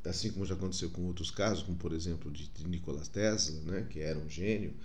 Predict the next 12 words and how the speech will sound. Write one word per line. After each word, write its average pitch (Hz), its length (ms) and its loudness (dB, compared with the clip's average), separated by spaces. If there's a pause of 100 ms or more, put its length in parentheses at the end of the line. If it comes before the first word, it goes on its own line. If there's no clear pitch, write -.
(240)
mas 95 160 0
também 92 220 2
tinha 85 180 -2
um 76 40 -2
temperamento 76 600 -2
difícil, 123 580 0 (520)
é - 100 0
que 165 120 2
na 143 140 6
ciência, 120 680 4 (1080)
muitas 143 400 6
vezes 107 680 6